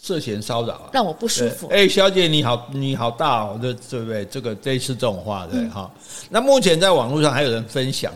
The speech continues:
Speaker 1: 说他被陌生人用一些理由来加line啊，加I G啊，
Speaker 2: 嗯。
Speaker 1: 哦，而且还说谎说，哦，打赌输了，所以他要在街头送玫瑰。
Speaker 2: 对，
Speaker 1: 然后他就送你玫瑰这样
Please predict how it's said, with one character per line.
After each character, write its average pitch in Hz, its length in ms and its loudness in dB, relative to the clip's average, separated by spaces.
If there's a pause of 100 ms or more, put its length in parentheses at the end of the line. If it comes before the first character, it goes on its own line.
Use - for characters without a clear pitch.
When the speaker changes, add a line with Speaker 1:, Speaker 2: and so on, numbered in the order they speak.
Speaker 1:
说 123 140 -4
他 143 100 -4
被 160 220 0
陌 151 280 0
生 139 260 -2
人 113 240 -4
用 165 180 -2
一 151 40 -2
些 160 160 0
理 123 180 -2
由 90 120 -6
来 101 160 -4
加 117 380 -4
line 117 440 -2
啊， 92 240 -8 (340)
加 131 160 0 (120)
I 123 200 -4
G 117 420 -6
啊， 104 340 -4 (140)
Speaker 2:
嗯。 220 200 -2
Speaker 1:
哦， - 120 -14
而 170 60 -2
且 160 120 2
还 123 100 0
说 147 240 -2
谎 110 200 -6
说， 131 120 -8
哦， 147 140 -2
打 131 160 0
赌 131 180 -6
输 127 300 -6
了， 123 140 -2
所 135 140 -6
以 127 40 -6
他 135 140 -6
要 135 80 -4
在 127 160 -2
街 123 240 -4
头 95 180 -10
送 110 240 -6
玫 82 260 -10
瑰。 98 280 -14 (380)
Speaker 2:
对， 208 100 -10
Speaker 1:
然 110 100 -4
后 120 60 0
他 131 80 2
就 131 100 -2
送 127 240 -2
你 95 60 -6
玫 87 220 -10
瑰 98 200 -8
这 92 140 -10
样 90 80 -12